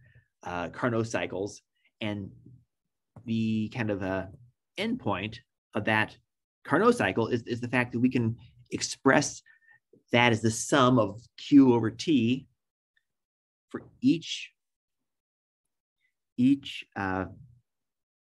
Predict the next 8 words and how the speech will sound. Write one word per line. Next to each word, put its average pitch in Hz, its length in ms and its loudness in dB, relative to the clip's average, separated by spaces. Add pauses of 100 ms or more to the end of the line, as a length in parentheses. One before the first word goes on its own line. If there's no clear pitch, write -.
(920)
Carnot 135 360 4
cycle 117 360 4
where 107 120 4
we're 101 120 0
putting 104 260 -6
heat 113 340 -4
in 110 320 0
and 95 140 -8